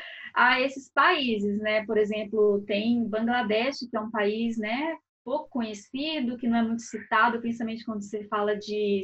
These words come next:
saúde, mas que ele é um país de, é, baixa renda, que tem uma enorme po-, pobreza, o pib deles é, é alguma coisa entre cinco e seis mil dólares, o, o do Brasil,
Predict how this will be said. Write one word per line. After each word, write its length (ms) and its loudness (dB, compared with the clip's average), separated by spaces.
saúde, 760 -4
mas 540 2
que 260 -2
ele 120 0
é 40 0
um 120 -2
país 580 0
de, 500 0
é, 300 2
baixa 420 -2
renda, 600 0
que 120 -12
tem 440 0
uma 160 -2
enorme 580 -2
po-, 280 -4
pobreza, 640 0
o 300 -4
pib 460 -4
deles 440 6
é, 520 2
é 220 0
alguma 320 -4
coisa 300 2
entre 260 -4
cinco 300 -8
e 20 -8
seis 220 0
mil 180 0
dólares, 600 2
o, 180 -4
o 40 -6
do 120 -6
Brasil, 720 -2